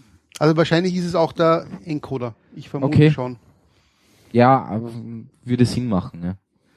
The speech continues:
Speaker 1: Aber da tut sich sehr viel und das heißt trotzdem für viele Open Source Projekte, dass sie sich leichter tun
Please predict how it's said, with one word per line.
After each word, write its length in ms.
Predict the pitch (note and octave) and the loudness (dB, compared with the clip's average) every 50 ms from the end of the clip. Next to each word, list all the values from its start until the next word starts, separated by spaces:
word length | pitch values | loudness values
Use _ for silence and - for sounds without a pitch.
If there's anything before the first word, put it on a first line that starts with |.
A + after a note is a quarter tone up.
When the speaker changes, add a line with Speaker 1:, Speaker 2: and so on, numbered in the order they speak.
| _ _ _ _ _ _ _ _ _ _ _ _ _ - | _ _ _ _ _ _ _ _ _ _ _ _ _ -4
Speaker 1:
Aber 160 | - D#3 E3+ | 0 2 4
da 80 | F#3 F3+ | 4 4
tut 200 | - G3 G3 - | 2 0 -4 -6
sich 120 | - F3+ C#3+ | -6 -6 0
sehr 180 | - F3+ D#3 | 2 2 2
viel 260 | - - F#3 G3 G3 G3 | 0 -2 -4 -2 0 0
und 180 | F#3+ F3+ - | 0 0 -2
das 260 | F3 D3+ - - - _ - E3+ | -4 -4 -6 -10 -18 _ -8 -4
heißt 320 | C#3 C#3+ D#3 E3 D#3 - - | 2 4 4 4 4 4 2
trotzdem 320 | D#3 D#3+ - - E3+ D3+ | 2 2 2 0 -2 0
für 120 | E3 D#3 | 0 0
viele 240 | - - D#3+ D#3+ E3+ D#3 | 0 -2 -2 -2 -2 -2
Open 180 | D3+ - D#3+ C#3 | -4 -6 -6 -2
Source 180 | D3+ D3 C#3 - | -2 -2 -2 0
Projekte, 320 | - D3+ C#3+ C#3 - D#3 | -2 -2 -2 -2 -2 -6
dass 120 | C#3 - | -8 -8
sie 60 | - C3+ | -10 -12
sich 160 | C#3 - - | -12 -6 0
leichter 380 | C#3 B2 C3+ C#3 - - D3 | 2 4 4 4 2 0 -8
tun 480 | - - C#3+ D3+ D3+ D3+ C#3+ D3 D3+ - | -10 -8 -8 -6 -6 -6 -8 -10 -14 -20